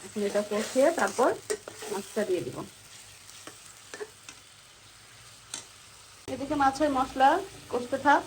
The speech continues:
মানে মাছের মশলা, মশলা কষাতে কষাতে আমি আরেকটা রান্নার প্রিপারেশন নিয়ে নিব। সেটা হচ্ছে এই যে, এটা হচ্ছে লাল শাক।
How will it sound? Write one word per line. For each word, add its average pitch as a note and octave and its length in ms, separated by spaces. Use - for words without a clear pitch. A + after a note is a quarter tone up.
মানে G3+ 200
মাছের A#3 420
মশলা, B3 380
মশলা A#3+ 320
কষাতে B3+ 320
কষাতে B3+ 400
আমি A#3 200
আরেকটা A3+ 300
রান্নার A#3 240
প্রিপারেশন A#3+ 440
নিয়ে A#3 140
নিব। A3+ 440
সেটা A3 180
হচ্ছে A3 300
এই F3+ 80
যে, - 120
এটা A3+ 100
হচ্ছে A3+ 180
লাল A3 260
শাক। C4 240